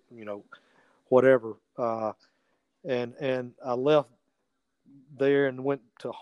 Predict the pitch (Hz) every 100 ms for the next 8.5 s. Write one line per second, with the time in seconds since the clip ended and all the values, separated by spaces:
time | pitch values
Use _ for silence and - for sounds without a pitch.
0 | - 135 139 131 131 143 143 135 - _
1 | 139 147 139 _ _ _ _ 120 147 143
2 | 127 117 131 165 175 175 147 170 175 143
3 | 131 123 127 131 127 117 - 131 127 131
4 | 113 107 _ _ _ _ _ - 123 117
5 | 143 123 147 139 120 117 120 120 117 127
6 | 120 143 139 127 135 117 160 151 151 147
7 | 135 147 147 123 - 156 143 135 143 139
8 | 143 135 135 131